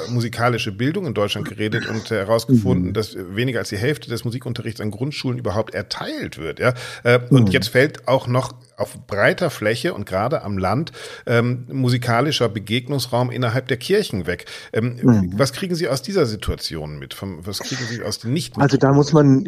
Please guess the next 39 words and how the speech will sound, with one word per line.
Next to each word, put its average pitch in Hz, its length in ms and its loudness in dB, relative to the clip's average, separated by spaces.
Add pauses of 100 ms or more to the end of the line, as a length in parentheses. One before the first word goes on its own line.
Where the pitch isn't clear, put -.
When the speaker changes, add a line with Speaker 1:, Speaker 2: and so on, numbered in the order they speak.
Speaker 2:
genau, 123 440 8
damit 127 260 6
muss 139 380 2
man 127 240 4
nicht - 540 0
drum 123 220 4
rumreden. 135 1080 6
Sag 127 120 -4
ich 120 80 -10
mal, 123 100 -2
die 113 160 -10 (140)
klassische 135 600 0
Kirchenchorstruktur, 139 1500 4
die 120 240 -4
quasi 120 420 0
in 113 120 2
jedem 120 320 0
Dorf 117 280 2
noch 123 120 -2
vorhanden 117 600 -4
war 107 220 2
und 120 160 2
ist, - 280 -6 (840)
die 123 240 2
bricht 127 480 2
weg. - 460 -2
Wir 151 240 8
haben 156 240 6
zum 143 120 2
Beispiel 127 280 4
in 127 80 2
unserer 185 400 6
Notenbibliothek 156 720 0
jetzt - 340 -6
zwei 143 400 2
Notenbibliotheken 143 800 0
von 131 380 -2
Chören 143 360 2
übernommen, 131 960 4